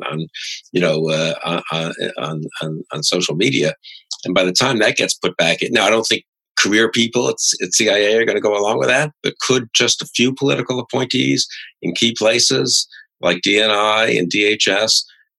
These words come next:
put out such, it, it's sort of the problem of disinformation on steroids because it has that kind of federal government, uh, ability to make it seem reputable and just to magnify it so much. I guess that's what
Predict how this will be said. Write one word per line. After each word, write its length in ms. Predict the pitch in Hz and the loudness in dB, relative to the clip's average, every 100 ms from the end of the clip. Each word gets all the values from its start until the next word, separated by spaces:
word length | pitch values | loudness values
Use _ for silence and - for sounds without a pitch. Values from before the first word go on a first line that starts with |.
| - | -4
put 140 | 104 | 0
out 220 | 98 95 - | 2 2 2
such, 500 | - - 151 139 - | 2 4 2 0 -2
it, 280 | 117 123 - - | -2 -2 -2 -4
it's 180 | 120 - | -2 2
sort 140 | 175 | 2
of 60 | 151 | 2
the 60 | - | 0
problem 300 | 139 139 110 | 2 2 2
of 40 | |
disinformation 640 | 117 - 104 104 107 - 87 | 2 2 0 2 2 2 0
on 80 | |
steroids 560 | 85 - 110 98 82 76 | 0 2 4 2 0 -2
because 300 | 98 92 90 | -2 0 0
it 80 | 78 | 2
has 180 | 90 85 | 2 2
that 140 | 80 | 0
kind 160 | 85 80 | -2 -2
of 60 | - | 0
federal 260 | 90 87 | 0 0
government, 460 | 82 82 80 73 73 - _ - - - | -2 -2 -2 -4 -2 -4 _ -20 -20 -12
uh, 380 | - 78 76 73 - - _ _ - - | -4 -2 -2 -4 -6 -18 _ _ -8 -4
ability 500 | 80 107 98 90 85 | 0 2 4 2 0
to 80 | 76 | 0
make 240 | 85 87 | 0 0
it 160 | 87 - | 0 2
seem 240 | - 90 | 2 2
reputable 640 | 95 92 92 87 85 85 - - - | 2 0 0 -2 -2 -4 -8 -20 -20
and 140 | - 143 | -8 -2
just 180 | 85 - | 0 2
to 60 | |
magnify 560 | 78 92 98 71 - 73 | 2 2 0 -4 -6 -4
it 100 | 73 | -2
so 140 | - | -2
much. 240 | 73 67 - | -2 -6 -4
I 80 | 87 | -2
guess 220 | 110 - | 0 0
that's 200 | 92 - | 0 -2
what 120 | 76 | -6